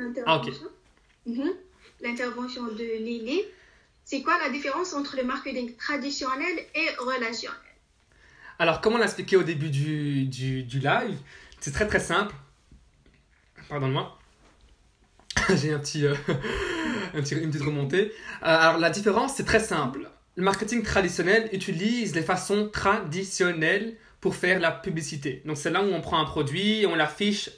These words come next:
Speaker 1: euh, sur la grande surface, dans, dans la télévision, et cetera. Ok ? Le marketing relationnel, comme le mot le dit, relationnel, c'est là où quelqu'un, un humain, vient prendre un produit ou un service, a des bons résultats et commence à partager. Commence à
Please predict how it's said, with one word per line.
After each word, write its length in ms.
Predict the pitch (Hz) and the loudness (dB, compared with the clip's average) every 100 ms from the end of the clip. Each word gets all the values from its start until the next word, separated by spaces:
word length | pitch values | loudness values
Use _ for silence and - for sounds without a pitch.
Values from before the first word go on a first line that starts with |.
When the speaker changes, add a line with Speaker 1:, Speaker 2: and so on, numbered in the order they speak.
| _ - - | _ -20 -16
Speaker 1:
euh, 160 | 147 143 | -12 -4
sur 120 | 165 | 0
la 80 | 151 | 0
grande 180 | 160 | -2
surface, 640 | - 147 170 175 185 190 156 | -4 -2 4 4 4 2 0
dans, 160 | 151 | 0
dans 120 | 147 | 2
la 60 | 147 | 0
télévision, 640 | 147 147 139 160 170 175 - | 0 -2 0 0 0 -6 -4
et 80 | 160 | -4
cetera. 400 | 151 147 131 - - - | -2 -2 -2 -4 -14 -10
Ok ? 180 | 131 147 190 - - - - - | -4 -2 -2 -4 -6 -2 -2 0
Le 60 | |
marketing 400 | 170 180 208 185 | 0 0 0 0
relationnel, 720 | 143 196 247 226 185 151 147 151 | 2 4 4 2 2 2 2 2
comme 160 | 196 | 2
le 60 | 175 | 2
mot 80 | 170 | 0
le 100 | 151 | 0
dit, 220 | 147 170 | 0 -2
relationnel, 1200 | 135 123 175 214 - 156 160 - 156 139 147 - - - | -4 6 8 8 6 2 0 2 0 4 2 0 -8 -16
c'est 180 | - 175 | 0 6
là 140 | 226 | 8
où 80 | 220 | 6
quelqu'un, 600 | 220 180 139 160 170 208 180 | 4 4 4 0 0 0 -2
un 120 | 175 | 0
humain, 460 | 165 147 151 208 208 - | 0 0 0 -2 -6 -10
vient 260 | 135 175 226 | 0 4 4
prendre 240 | - 208 | 4 2
un 40 | 196 | 2
produit 360 | - 160 156 | 2 0 2
ou 80 | 185 | 2
un 60 | 170 | 2
service, 520 | 170 139 147 208 - 202 | 0 -2 -2 -2 2 4
a 80 | |
des 100 | 214 | 4
bons 140 | 208 214 | 4 4
résultats 420 | 196 175 196 196 | 4 2 2 2
et 60 | - | 2
commence 340 | 175 185 - 175 | 0 0 0 2
à 280 | 180 180 - - | 2 2 -4 -4
partager. 540 | - - 160 135 123 - - - | 0 0 0 -2 -4 -10 -20 -4
Commence 280 | 185 196 175 | 0 2 2
à 280 | - - | 0 -4